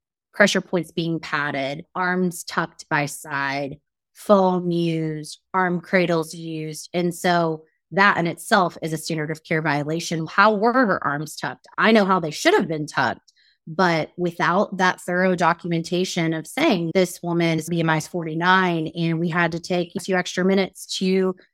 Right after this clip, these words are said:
make sure that these things were done extra. I did see a note that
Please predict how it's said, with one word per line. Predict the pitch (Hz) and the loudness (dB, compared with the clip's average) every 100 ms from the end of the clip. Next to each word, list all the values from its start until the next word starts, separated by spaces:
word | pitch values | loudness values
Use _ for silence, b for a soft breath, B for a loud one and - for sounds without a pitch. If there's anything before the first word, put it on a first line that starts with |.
| - | 0
make | 202 202 | 0 2
sure | 220 208 | 4 4
that | 190 - | 4 0
these | 190 180 | -4 -2
things | 190 180 180 | 0 0 0
were | 180 | -4
done | 170 170 160 - | -2 -2 -4 -4
extra. | 202 - - 165 156 170 _ _ _ _ _ _ _ _ _ | -6 -6 -2 0 0 -4 _ _ _ _ _ _ _ _ _
I | 185 175 - | -6 -6 -2
did | 185 190 185 | -2 0 -4
see | - 190 | 0 2
a | |
note | 175 170 170 - | 4 2 0 -2
that | 170 165 156 | -2 0 0